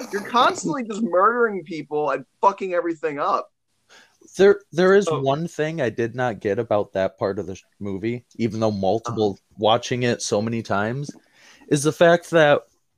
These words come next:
Speaker 2: when Mace Windu pretty much has him dead to rights, he's, he wants to kill him. But, like, that's not the Jedi way. They should have imprisoned him or done something. <laughs>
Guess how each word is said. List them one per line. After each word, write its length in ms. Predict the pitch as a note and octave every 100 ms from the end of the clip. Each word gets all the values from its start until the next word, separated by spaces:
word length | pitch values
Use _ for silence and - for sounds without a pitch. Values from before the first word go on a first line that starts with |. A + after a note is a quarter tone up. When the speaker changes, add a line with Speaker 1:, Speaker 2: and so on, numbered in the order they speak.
| -
Speaker 2:
when 240 | D3 D#3
Mace 260 | D3 D#3 -
Windu 420 | C#3+ D3 B2+ A2
pretty 240 | - A#2+
much 260 | A#2 A2+ -
has 240 | A#2+ A2
him 120 | G#2 F#2
dead 220 | G#2 G#2
to 80 | G2
rights, 540 | F#2 G#2+ C3 - - _ _ _ _ _ _
he's, 380 | C#3 C3 A2+ - _
he 160 | B2+ D#3
wants 380 | C3 B2+ -
to 80 | G#2+
kill 300 | - A#2 F#2+
him. 180 | E2+ F#2 _ _ _ _ _ _ _ _ _ _
But, 180 | D3+ C#3+
like, 200 | C3+ B2+
that's 240 | C#3 -
not 220 | C#3+ C3+ B2
the 80 |
Jedi 400 | A#2 B2+ G#2+ F#2+
way. 360 | F#2 G#2+ F2 F#2+ _ _ _ _
They 160 | - B2+
should 240 | - C#3
have 140 | A#2 G#2
imprisoned 560 | G2+ - - - G#2
him 360 | A2 G2+ A2 A2
or 460 | F2+ F2+ F2+ F2 E2+ _
done 220 | C3 A#2+
something. 540 | - D3 C#3 - -
<laughs> 140 | G3